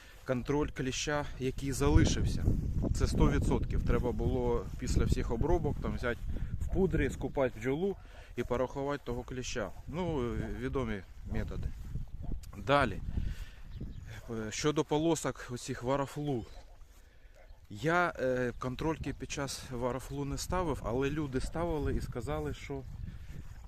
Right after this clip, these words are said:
е, м, дуже мало кліща сипалося. Тобто в цьому році, в двадцять другому,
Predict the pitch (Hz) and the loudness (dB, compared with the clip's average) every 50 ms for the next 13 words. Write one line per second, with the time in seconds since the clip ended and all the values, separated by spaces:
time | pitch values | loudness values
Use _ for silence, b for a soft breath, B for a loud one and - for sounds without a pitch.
0 | - - - - 113 117 113 117 117 110 110 110 110 107 107 107 107 107 107 110 | -16 -16 -12 -10 -6 -4 -4 -4 -4 -4 -4 -4 -4 -4 -6 -6 -6 -6 -6 -6
1 | 113 107 135 175 185 - 175 156 139 143 151 156 151 151 - - 143 135 - - | -2 0 2 2 4 4 4 2 4 4 4 4 4 2 0 -2 -4 -4 -4 -4
2 | - 143 131 - - - 147 131 - 120 110 107 107 - - 110 104 - 135 - | -4 -4 -2 -2 -2 -2 -4 -4 -4 -4 -4 -4 -6 -6 -8 -8 -6 -4 -4 -2
3 | - - 139 131 123 123 120 120 120 117 - - 151 139 143 160 185 180 - 160 | -2 0 2 4 4 4 4 2 2 0 0 0 0 0 0 0 -2 -2 -2 -2
4 | 139 127 127 127 127 - 117 107 - 151 170 160 156 160 139 135 143 139 131 | -2 0 0 -2 -2 -2 -4 -2 -2 0 0 0 0 0 0 0 -2 -4 -4